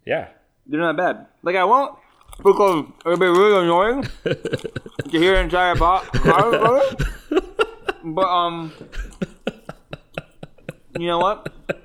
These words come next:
Speaker 2: While I'm still not totally convinced that Canada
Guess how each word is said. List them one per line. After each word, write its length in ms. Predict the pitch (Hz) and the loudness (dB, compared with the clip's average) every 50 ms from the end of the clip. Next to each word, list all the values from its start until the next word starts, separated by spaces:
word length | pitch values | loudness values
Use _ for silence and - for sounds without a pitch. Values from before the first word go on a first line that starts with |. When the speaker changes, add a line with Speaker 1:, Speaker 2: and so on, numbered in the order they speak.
| - - - - - _ - - - - - - - - - _ _ _ - - - | -10 -10 -10 -10 -12 _ -18 -18 -18 -18 -20 -20 -20 -20 -20 _ _ _ -14 -10 -6
Speaker 2:
While 220 | 156 160 170 185 | -4 -2 -2 -2
I'm 120 | 185 180 160 | -2 -4 -8
still 240 | - - 233 254 | -6 -4 -4 -4
not 500 | 254 247 247 233 233 - - - - - - | -2 -2 -2 -4 -4 -6 -10 -14 -14 -14 -10
totally 600 | - 160 170 196 196 180 185 196 208 214 - 170 | -6 -2 0 0 -2 -2 -2 -2 -2 -2 -2 -4
convinced 640 | - - - 170 156 160 170 208 339 - - - - _ _ _ _ _ _ _ _ - - - - - - - - - - _ - - 247 - - _ - - - - | -10 -8 -8 -6 -4 -4 -6 -6 -8 -16 -20 -20 -20 _ _ _ _ _ _ _ _ -20 -16 -10 -10 -10 -10 -12 -20 -20 -20 _ -12 -10 -10 -10 -12 _ -20 -20 -12 -6
that 260 | 160 160 156 135 - | -6 -6 -6 -6 -10
Canada 500 | - 156 160 165 180 175 180 196 190 185 | -8 -6 -4 -4 -4 -2 0 0 0 0